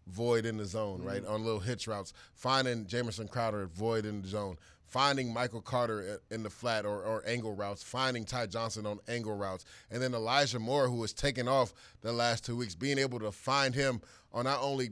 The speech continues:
Speaker 1: through the middle of the field 'cause he's lined up at slot, lined up on the outside, but being able to find him on some deep out routes. So it's all about the quarterback being efficient with the ball, knowing where to go with the football. And we've talked about the distribution, ten different pass catchers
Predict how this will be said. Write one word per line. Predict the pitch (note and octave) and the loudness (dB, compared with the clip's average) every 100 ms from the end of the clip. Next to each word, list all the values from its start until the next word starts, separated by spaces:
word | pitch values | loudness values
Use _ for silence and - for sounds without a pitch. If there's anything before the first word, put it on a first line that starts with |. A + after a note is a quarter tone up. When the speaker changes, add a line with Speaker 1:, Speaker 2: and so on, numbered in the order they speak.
| E2+ | -4
Speaker 1:
through | D3 | 0
the | C#3 | 0
middle | A#2+ D3 C#3+ | 2 2 2
of | |
the | A#2 | 0
field | - B2+ A#2+ A2+ | -2 0 0 -2
'cause | A2+ | -8
he's | G#2+ | -4
lined | A#2 A#2 | -2 -2
up | A2+ | -2
at | G2+ | -6
slot, | - B2 A2+ | -4 -2 -2
lined | A2 A2+ | -2 -2
up | G#2 | -2
on | A2 | -2
the | G#2 | 0
outside, | A#2+ A2 C3 A#2 G#2 - - - | -2 0 0 0 -2 -14 -12 -6
but | A#2+ | 0
being | C3+ | 2
able | C3+ B2+ | 2 2
to | A2+ | 0
find | C3 C3 | 0 2
him | B2+ A#2+ | 2 0
on | A#2+ | -2
some | A#2 F#2+ | -2 -2
deep | B2+ G#2+ | -2 0
out | A#2+ C3 G#2+ | 2 2 0
routes. | G#2 F2+ | -2 -4
So | - A2 F#2 - - | -2 -2 -4 -14 -12
it's | A2 D3+ | -4 2
all | F3 | 2
about | D3+ C#3 | 2 0
the | A2+ | -2
quarterback | - C3 A#2 A2 D#2+ | -4 -2 0 -2 0
being | A2 A#2 E2 | 0 0 -2
efficient | G#2 - - A#2 C3 A2 | -8 -8 -6 -4 -2 -4
with | A2 | -6
the | G#2 | -6
ball, | F2+ G#2+ A2+ | -2 0 0
knowing | G#2+ G2+ F#2+ | 0 -4 -6
where | F#2 A#2 | -2 -2
to | A#2 G#2+ | -4 -6
go | A2+ A#2 | -2 -2
with | G2+ A#2 | -4 -8
the | A2 | -10
football. | F#2+ C#3+ A#2+ G#2+ G2 - - - | -4 -4 0 -2 -2 -10 -16 -6
And | A2+ | -4
we've | C#3+ | -4
talked | - F#3 D#3+ | 0 0 2
about | C3 C3 | -2 -2
the | A#2+ | -4
distribution, | C3 C3 A2 B2+ B2+ G2+ F#2+ | -4 -6 -6 -4 -4 -6 -8
ten | - D#3+ | -2 -2
different | E3 D#3+ D3+ B2+ | -2 -6 -6 -2
pass | C#3+ C3+ | 0 0
catchers | - A#2 - G2 | -2 -4 -4 -12